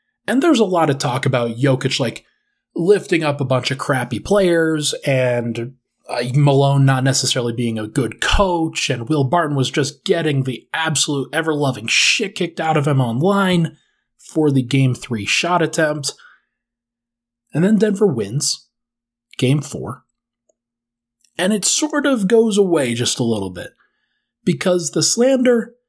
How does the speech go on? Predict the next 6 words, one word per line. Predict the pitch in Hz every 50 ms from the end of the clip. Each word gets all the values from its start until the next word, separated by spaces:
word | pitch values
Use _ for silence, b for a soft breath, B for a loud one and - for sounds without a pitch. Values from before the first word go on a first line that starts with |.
| _ _ _ _ _ _ _ _ _ _ _ _ _ _ _ _ _ _ _ _ _ _ _ _ _ _ _ - 220
it | 208 190 156
sort | - - - - - 196 214 220 220
of | 220 214
was | 233 233 220 - -
stuck | - - - - 104 92 - - - - - _ _ _ _ _ _ _
to | - - - - - 107 104 101 104 110 123 135 -